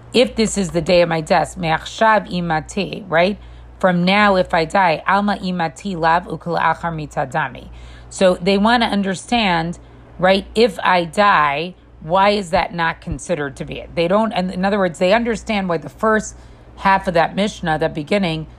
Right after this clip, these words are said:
makes sense, but the second half doesn't totally make sense, right? It does still th-, seem like maybe you're saying la'achar mita. So Abaye says, "Amar Abaye, imati shtei lashonot mashma.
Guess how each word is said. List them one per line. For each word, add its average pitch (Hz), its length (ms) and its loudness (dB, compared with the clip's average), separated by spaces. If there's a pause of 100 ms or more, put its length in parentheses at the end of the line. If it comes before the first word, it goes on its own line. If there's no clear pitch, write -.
(180)
makes 170 300 -4
sense, 196 300 2
but 165 140 -10
the 175 80 -4
second 240 380 0
half 175 240 0
doesn't 190 320 0
totally 165 400 0
make 143 200 -2
sense, - 400 -6 (300)
right? 175 240 4
It 165 100 -2
does 202 260 4
still 190 280 -2
th-, - 320 -10
seem 208 240 0
like 160 180 0
maybe 175 220 0
you're 165 140 0
saying 175 320 -2
la'achar 160 520 0
mita. - 480 -8 (420)
So 180 220 4
Abaye 208 360 2
says, 160 340 2
"Amar 190 280 0
Abaye, 156 300 0
imati 196 600 -2
shtei 220 340 -2
lashonot 175 520 -2
mashma. 139 540 -4